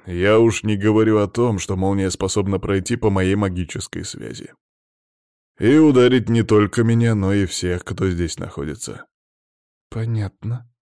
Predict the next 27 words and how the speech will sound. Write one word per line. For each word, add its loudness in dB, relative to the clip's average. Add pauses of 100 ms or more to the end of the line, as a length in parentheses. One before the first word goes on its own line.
(120)
печально -4
ответила -10
Лиза. -8 (840)
"Значит, -2
портал 0
тоже 0
опасно -2
будет -4
делать". -2 (1120)
"Да, 2
Лиза, 2
ситуация -2
оказалась 0
хуже, -2
чем -6
мы -6
думали", — -12 (220)
ответил -8
Иван. -2 (100)
Затем -4
он -2
оглядел 0
остальных. -6 (1120)
"Итак, 2
Александр 2
идет 0
первым. -8